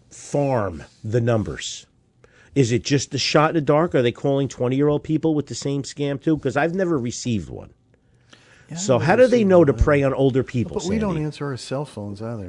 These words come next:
Speaker 2: I mean, it's
Speaker 1: I don't even answer it if I know who it is.
Speaker 2: Yeah, that's true.
Speaker 1: <laughs> On the caller I D. I'm like,
Speaker 2: Uh-huh.
Speaker 1: "Couldn't this be handled with a text or an email?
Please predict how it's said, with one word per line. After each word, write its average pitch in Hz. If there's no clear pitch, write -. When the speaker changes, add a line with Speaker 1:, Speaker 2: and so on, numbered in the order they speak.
Speaker 2:
I 87
mean, 92
it's -
Speaker 1:
I 135
don't 143
even 104
answer 113
it 110
if 101
I 113
know 110
who 107
it 104
is. 143
Speaker 2:
Yeah, 110
that's -
true. -
Speaker 1:
<laughs> 92
On 135
the 127
caller 127
I 117
D. 113
I'm 139
like, 139
Speaker 2:
Uh-huh. 107
Speaker 1:
"Couldn't 175
this 214
be 196
handled 180
with 160
a 127
text -
or 143
an 120
email? 127